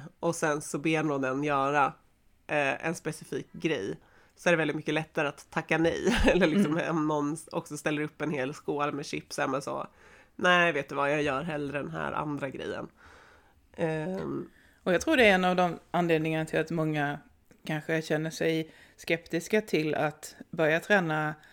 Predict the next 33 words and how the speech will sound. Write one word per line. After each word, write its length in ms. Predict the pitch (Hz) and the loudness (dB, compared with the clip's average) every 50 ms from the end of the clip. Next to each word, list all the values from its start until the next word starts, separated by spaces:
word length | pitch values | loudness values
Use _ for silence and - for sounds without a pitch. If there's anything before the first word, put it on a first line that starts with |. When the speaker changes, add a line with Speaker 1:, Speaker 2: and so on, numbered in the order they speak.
| - _ _ | -20 _ _
Speaker 2:
strukturerat 880 | - - - - - 165 156 - - 165 165 170 160 156 165 190 196 - | -16 -14 -12 -6 -6 -6 -4 -2 0 2 4 6 6 6 6 4 2 2
med 160 | 202 160 147 | 0 0 2
mat, 340 | 156 147 139 143 147 - - | 2 2 2 2 0 -4 -4
för 200 | - - 156 151 | 0 2 2 2
att 260 | 151 151 151 - - - _ _ _ _ | 2 0 -2 -4 -10 -18 _ _ _ _
innan 560 | - 170 170 175 170 160 160 170 214 240 226 226 - | -6 -4 -2 0 0 2 4 6 6 4 4 2 0
jag 200 | - - 156 143 | 0 0 0 2
tränade 340 | - - 160 156 151 147 151 | 2 0 0 0 0 -2 -2
så 100 | 143 - | -4 -2
här 220 | 165 143 135 - - - - - - - - - - - _ _ _ _ _ | 0 2 0 0 -2 -6 -18 -20 -20 -20 -20 -20 -20 -20 _ _ _ _ _
så 140 | - - 190 | -4 0 4
var 140 | 185 175 160 | 6 8 8
ju 100 | 156 156 | 8 8
mina 240 | 160 165 160 151 139 | 6 6 4 4 4
hästar 380 | 156 156 160 - - - 147 - | 2 0 -2 -4 -2 0 0 0
extremt 600 | 147 147 - - - - 196 240 277 277 269 - | 0 -2 -4 -6 -2 2 4 4 4 4 2 0
fixerade 680 | - - - - - 143 127 123 127 123 131 131 - - - - - - | -2 -2 0 0 2 2 2 4 2 4 4 2 2 0 -4 -12 -12 -2
vid 320 | 170 165 147 139 135 151 156 - - | 2 4 4 4 4 2 -4 -8 -4
mat 240 | - 170 151 143 185 | 0 2 4 6 6
Speaker 1:
Mm. 160 | 170 160 160 156 | 4 2 0 -2
Speaker 2:
och 180 | 151 151 - - 123 | -6 -8 -8 -8 -4
godisbitarna, 960 | - 156 147 147 143 143 139 - - 156 151 139 139 - - 143 143 135 143 - - - - - - - - | -2 0 0 0 0 -2 -4 -4 -2 0 0 0 2 0 0 0 0 -2 -2 -6 -12 -20 -20 -20 -20 -8 -4
just 320 | 175 160 151 156 - - | -2 -2 -2 -2 0 0
av 100 | 143 156 | 0 2
den 200 | 147 143 143 139 | 2 2 2 2
anledningen, 500 | 139 147 151 147 139 135 151 196 202 196 | 2 2 2 2 2 2 2 2 2 2
för 120 | - - | 0 -2
att 80 | 156 - | -4 -4
de 120 | - 147 | -4 -6
kom 280 | 143 - - - 156 185 | 0 2 2 2 4 2
inte 180 | 190 185 - 151 | 0 -2 -4 -6
speciellt 460 | - - 160 - - 143 139 139 - | -4 -4 -4 -2 -2 -2 -2 -2 -2
ofta 460 | 143 - - - - - 151 208 226 | -4 -6 -6 -8 -6 -2 0 0 0